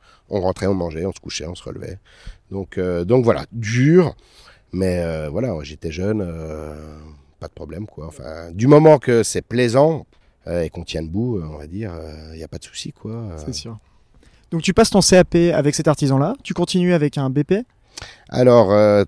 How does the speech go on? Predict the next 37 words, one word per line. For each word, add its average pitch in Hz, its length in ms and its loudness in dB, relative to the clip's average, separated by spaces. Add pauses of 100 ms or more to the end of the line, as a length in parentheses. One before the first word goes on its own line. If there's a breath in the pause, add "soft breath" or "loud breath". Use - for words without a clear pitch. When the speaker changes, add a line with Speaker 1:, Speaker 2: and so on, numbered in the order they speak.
Speaker 1:
très 143 280 0
rapidement, 131 1000 0
j'ai 107 480 0
passé 107 400 -2
le 98 800 0
brevet 117 280 0
professionnel 117 880 -2
et 101 40 0
le 92 60 -2
brevet 107 300 0
de 104 40 0
maîtrise 107 360 -2
en 98 40 -2
même 101 200 -2
temps, 147 260 -4
encore 117 320 -2
une 110 80 0
fois 120 260 0
à - 40 2
l'I 101 140 -2
N 101 120 0
B 101 100 2
P. 147 280 0 (540)
Donc 101 240 -2
là, 127 120 0
c'est - 280 -2
un 135 140 2
an 143 140 2
et 139 80 2
demi 139 380 0
après 123 320 -2
l'obtention 120 680 -4
de 117 60 -2
mon 110 120 -4
C 110 200 -2
A 104 80 -2
P. 127 320 -2